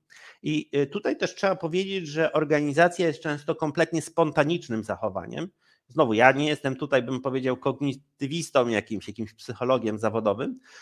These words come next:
Natomiast, no, mam swoją taką hipotezę, że ja uważam, że właśnie zachowania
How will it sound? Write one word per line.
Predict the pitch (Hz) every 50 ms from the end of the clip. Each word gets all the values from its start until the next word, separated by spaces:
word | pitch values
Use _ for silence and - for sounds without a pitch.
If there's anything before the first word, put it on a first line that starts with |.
| _ _ -
Natomiast, | 127 - 185 196 247 196 160 -
no, | 127
mam | 131 156 170 175
swoją | 170 - 165 151 139 139
taką | - 143 - 151 139 123
hipotezę, | - - 143 - 139 131 - 151 127 117 104 107 107 107
że | 98 101 113 117 113 - -
ja | 120 120 131 170
uważam, | 196 202 208 190 180 165 170 165 156
że | 135 147 143 135
właśnie | 135 143 139 - - 151 147 143 135
zachowania | 123 131 - 131 123 120 143 170 175 143 120 113 120